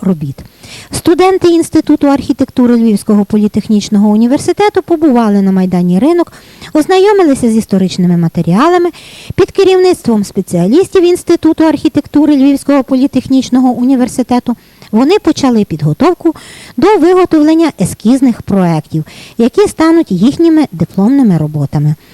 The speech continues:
Три студентські роботи, визнані кращими, будуть враховані при реконструкції Майдану Ринок та відзначені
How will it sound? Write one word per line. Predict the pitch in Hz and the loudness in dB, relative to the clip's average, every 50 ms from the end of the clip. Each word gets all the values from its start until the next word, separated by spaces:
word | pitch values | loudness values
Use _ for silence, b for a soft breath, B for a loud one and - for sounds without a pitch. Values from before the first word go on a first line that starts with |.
| B B B B B | B B B B B
Три | - - 381 440 392 | -2 0 2 0 0
студентські | - - 359 285 349 359 339 - - - 330 277 - _ _ _ | 0 0 0 2 2 0 0 -2 -2 -2 -2 -2 -2 _ _ _
роботи, | - 240 311 285 254 302 320 302 - 294 285 254 - _ | -2 0 0 2 2 2 0 2 0 -2 -2 -2 -4 _
визнані | 226 208 254 294 277 240 302 294 294 294 | 0 0 2 2 2 2 2 2 2 0
кращими, | 269 - 294 277 269 262 - - 262 247 240 226 | 0 0 0 0 0 -2 -2 -2 0 0 0 0
будуть | 185 170 190 196 175 165 - - | 0 0 -2 -2 -2 -4 -4 -4
враховані | 165 156 151 - - 220 247 294 359 359 349 359 | -4 -4 -4 -2 0 0 0 2 2 0 0 -2
при | - - 339 349 | -2 0 0 0
реконструкції | 339 349 - - 339 339 - - 339 349 - - - - 311 311 | 0 0 0 -2 -4 -4 -2 -2 -2 -2 -2 -2 -2 0 0 2
Майдану | 311 311 311 302 262 302 302 302 311 294 | 2 2 0 0 0 0 2 2 2 2
Ринок | 294 302 294 302 294 - B B B B B B B B B _ | 2 0 0 0 -4 -6 B B B B B B B B B _
та | - 415 440 | 0 2 2
відзначені | 403 262 185 - - 214 302 330 - - 330 339 339 302 | 2 0 0 0 0 0 0 -2 -2 0 0 0 0 0